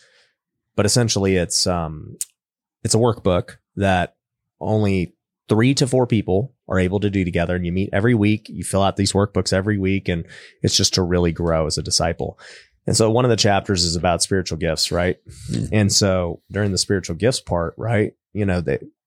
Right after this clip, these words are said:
Speaker 1: explains all the different giftings and everything. And, uh, <laughs>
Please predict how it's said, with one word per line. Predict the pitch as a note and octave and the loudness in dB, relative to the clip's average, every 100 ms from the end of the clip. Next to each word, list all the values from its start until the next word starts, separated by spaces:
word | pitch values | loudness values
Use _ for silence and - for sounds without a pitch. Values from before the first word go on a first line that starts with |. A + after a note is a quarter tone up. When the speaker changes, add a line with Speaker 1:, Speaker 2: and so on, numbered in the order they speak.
| _ _ _ - A#2 | _ _ _ -10 -6
Speaker 1:
explains | G2+ - G#2+ G#2 G2+ F#2+ | -4 -2 0 2 0 0
all | F#2 F2 | -2 -4
the | |
different | E2+ - G2+ | -6 -8 -4
giftings | - B2 - A2 G#2 G#2 - | 0 0 2 0 2 0 -2
and | F2+ | -2
everything. | F#2 G2 G2 F#2+ | -4 -2 0 0
And, | F#2 F2 F2+ | -2 -2 -2
uh, | E2+ C#2+ - - - _ _ _ - | -2 -6 -12 -20 -20 _ _ _ -2
<laughs> | G#2+ - C#3+ A2+ - D3 B2+ | 0 2 2 0 0 0 0